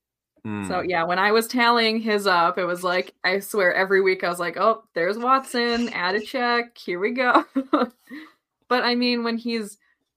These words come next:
Speaker 2: out there, though, he's impactful. It's just he's a very unfortunate, like, very unlucky in his injuries.
Speaker 1: Sure. Unlucky is a word, yeah. I,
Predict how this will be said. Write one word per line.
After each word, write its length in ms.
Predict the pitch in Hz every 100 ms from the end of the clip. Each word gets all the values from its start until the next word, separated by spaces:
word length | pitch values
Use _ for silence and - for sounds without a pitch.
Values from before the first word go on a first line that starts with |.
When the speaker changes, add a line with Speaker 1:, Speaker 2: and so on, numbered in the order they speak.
| _ _ _ _ -
Speaker 2:
out 220 | 247 262
there, 140 | 220 185
though, 160 | 180
he's 180 | 180 175
impactful. 580 | 151 196 170 160 - 139
It's 120 | 180
just 180 | 185 180
he's 180 | 185 175
a 40 |
very 300 | 180 196 196
unfortunate, 920 | 170 185 - 175 170 170 165 160 165 _
like, 280 | 180 160 - _ _ _ _ _ _ _ _ _ -
very 300 | 202 214 214
unlucky 680 | 196 190 185 180 175 165
in 160 | 143 175
his 240 | 180 165
injuries. 840 | - 123 123 104 135 180 220 247 - _
Speaker 1:
Sure. 600 | - - - 156 156 151 - _ _ -
Unlucky 420 | 123 123 117 120
is 80 | 123
a 60 | 123
word, 340 | 104 101 107
yeah. 260 | 113 92 107 - -
I, 100 | -